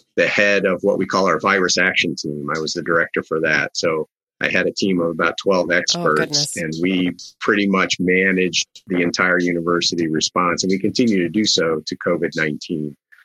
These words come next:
Speaker 1: Um, so, the, you know, everything from setting up a testing program to, uh,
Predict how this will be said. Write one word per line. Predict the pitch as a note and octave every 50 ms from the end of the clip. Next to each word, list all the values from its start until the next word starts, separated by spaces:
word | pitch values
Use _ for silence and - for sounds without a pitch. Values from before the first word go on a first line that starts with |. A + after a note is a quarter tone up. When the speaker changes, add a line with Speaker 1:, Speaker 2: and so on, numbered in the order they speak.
| _ - _ _ _ _
Speaker 1:
Um, | - D#2+ D2+ D2 D2 D2 -
so, | - - G#2 G2 F2+ F2+
the, | F2 G#2+ - - -
you | - G#2+
know, | F2+ F2
everything | F#2 G2+ G2+ F#2+ - G2 F#2
from | F2 - E2+ F2+ E2+
setting | - - G2 F2+ G2
up | G2 F#2 -
a | -
testing | - - - G#2 F#2 - - A2+ G#2 G2 F#2
program | - G#2+ G#2 G2+ G2 F#2 G2 G2 G2 G2 G2 F#2+ F#2+ F#2+ F#2+ F#2+ F#2 F2+ F2 F2 F2 - -
to, | - D#2+ D#2+ D#2+ D#2 D#2 D2+ D2 D2 D#2
uh, | D2+ D#2 D2+ D2 C#2+